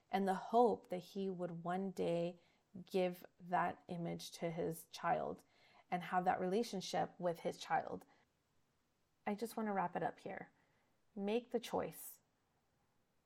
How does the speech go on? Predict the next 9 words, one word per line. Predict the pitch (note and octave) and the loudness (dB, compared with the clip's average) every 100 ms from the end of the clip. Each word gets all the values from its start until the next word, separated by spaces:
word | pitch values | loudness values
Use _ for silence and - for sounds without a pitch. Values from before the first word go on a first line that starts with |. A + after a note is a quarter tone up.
| _ | _
Make | G#3 G3 F#3+ - | -2 0 0 0
the | |
choice | C#4 - F#3 F#3 - | -2 0 2 0 -2
to | - | -4
overcome. | F#3+ F#3 F3 - F3 D#3 E3 - _ _ _ _ _ _ _ | -2 -2 -4 -2 -4 -2 -8 -12 _ _ _ _ _ _ _
Don't | - G#3 A#3+ | 0 2 2
get | C4 C4 | -2 -2
stuck | - - F3+ F3+ F3+ - _ _ _ _ _ _ - | -4 -2 2 2 0 -10 _ _ _ _ _ _ -2
in | F#3 F3+ F3 | 0 0 -4